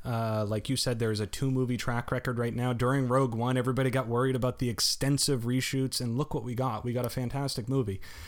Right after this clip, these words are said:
So I'm, I'm taking the same approach that I had with that movie. It paid off on that one.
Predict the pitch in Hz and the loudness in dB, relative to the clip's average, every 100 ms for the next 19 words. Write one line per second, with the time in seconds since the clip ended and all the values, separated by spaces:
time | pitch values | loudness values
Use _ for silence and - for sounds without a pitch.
0 | - - - 147 139 127 - - 143 147 | -16 -2 2 4 2 0 -10 -4 -2 0
1 | 135 135 160 151 135 - 143 147 - 139 | 0 2 0 0 0 2 0 0 0 -2
2 | 139 - 127 120 131 123 113 131 135 135 | -2 -2 0 0 0 -2 0 0 0 0
3 | 131 135 120 110 - 123 120 127 127 117 | 2 0 -2 -2 -2 -2 0 -2 -2 -2
4 | 113 120 123 127 | 0 -2 -2 -2